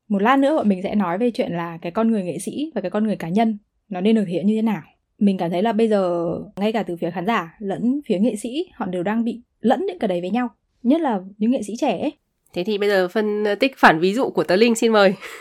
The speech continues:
Speaker 1: Thì, ờ,
Speaker 2: <laughs>
Speaker 1: không biết nói này kênh của có bị ăn gạch không? <laughs>
Speaker 2: Chúng ta cần xây nhà. <laughs>
Speaker 1: Ừ, đầu năm có thể chúng tôi sẽ xây được thành quách, nhưng mà đây, đây là ý kiến của chúng tôi. Thì mình thấy là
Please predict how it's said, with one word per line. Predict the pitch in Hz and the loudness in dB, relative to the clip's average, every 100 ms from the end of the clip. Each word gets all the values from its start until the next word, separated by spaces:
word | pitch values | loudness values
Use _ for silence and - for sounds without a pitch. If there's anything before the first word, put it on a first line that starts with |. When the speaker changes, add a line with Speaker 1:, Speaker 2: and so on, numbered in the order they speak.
| - 170 | -20 -6
Speaker 1:
Thì, | 240 208 202 202 202 | 2 4 4 4 2
ờ, | 190 196 190 | 2 -2 4
Speaker 2:
<laughs> | 262 247 - - - 339 311 - - - | 4 4 4 10 12 12 8 0 -12 -2
Speaker 1:
không | 214 | 2
biết | 277 | 2
nói | 208 180 | 2 2
này | 247 214 190 180 175 | 4 4 2 -2 -2
kênh | - 226 | 2 4
của | 202 | 2
có | 180 | 0
bị | 214 | 0
ăn | 202 | 2
gạch | 202 - | 2 0
không? | 214 202 294 - 269 - 466 480 605 | 0 2 2 2 6 6 6 0 0
<laughs> | - - - - 214 - - | -2 -4 -4 -10 -10 -10 -4
Speaker 2:
Chúng | 190 | -2
ta | 208 | -2
cần | 208 180 | -2 -2
xây | 226 | 0
nhà. | 190 202 175 175 - - 196 | 0 0 -4 -8 -14 -8 -4
<laughs> | 214 - 220 - | -4 -6 -10 -8
Speaker 1:
Ừ, | 160 180 196 190 220 | -4 4 6 4 0
đầu | 196 | 2
năm | 196 226 240 226 | 4 4 4 2
có | 202 | 2
thể | 226 202 | 2 2
chúng | 180 | 0
tôi | 196 220 | 0 0
sẽ | 214 214 220 233 240 233 233 | 0 0 0 0 2 2 0
xây | 262 233 | 0 2
được | 202 | 2
thành | - 180 | 0 -4
quách, | 254 285 - | 2 2 2
nhưng | - 208 | -4 -2
mà | 202 190 180 175 - _ - | -2 -4 -6 -8 -14 _ -2
đây, | 202 196 | 0 0
đây | 208 202 | 0 0
là | 196 | 0
ý | 180 196 | -4 -6
kiến | 180 | -4
của | 190 | -2
chúng | 214 180 | -2 0
tôi. | 202 190 - 285 | 0 0 -4 -10
Thì | 226 196 196 | 0 4 4
mình | 196 190 | 4 2
thấy | 196 175 226 | 0 2 2
là | 240 180 185 185 180 | 2 4 2 0 -6